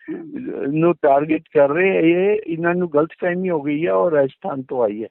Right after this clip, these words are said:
Speaker 1: ਹਮ।
Speaker 2: ਉਹ ਰਾਜਸਥਾਨ ਤੋਂ ਨਹੀਂ ਆਈ, ਉਹ, ਅਹ, ਕੰਪਨੀ ਤੇ ਹੁੰਦੀ ਹੈ ਮਸ਼ੀਨ, ਰਾਜਸਥਾਨ ਤੇ ਥੋੜ੍ਹੀ ਹੁੰਦੀ ਹੈ।
Speaker 1: ਹਮ,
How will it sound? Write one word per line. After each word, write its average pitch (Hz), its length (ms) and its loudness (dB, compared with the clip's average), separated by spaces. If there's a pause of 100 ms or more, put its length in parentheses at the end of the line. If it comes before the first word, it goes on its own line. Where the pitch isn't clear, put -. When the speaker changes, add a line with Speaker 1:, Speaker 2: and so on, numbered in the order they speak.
(320)
Speaker 1:
ਹਮ। 170 140 -10
Speaker 2:
ਉਹ 147 120 4
ਰਾਜਸਥਾਨ 165 460 0
ਤੋਂ 175 160 -6
ਨਹੀਂ 170 220 -2
ਆਈ, 220 240 -4 (180)
ਉਹ, 156 420 4
ਅਹ, - 1120 -14
ਕੰਪਨੀ 196 440 0
ਤੇ 214 140 4
ਹੁੰਦੀ 196 260 0
ਹੈ 214 60 0
ਮਸ਼ੀਨ, 190 400 -4
ਰਾਜਸਥਾਨ 175 460 -2
ਤੇ 175 160 -8
ਥੋੜ੍ਹੀ 175 340 -8
ਹੁੰਦੀ 127 360 -14
ਹੈ। - 200 -20
Speaker 1:
ਹਮ, - 60 -14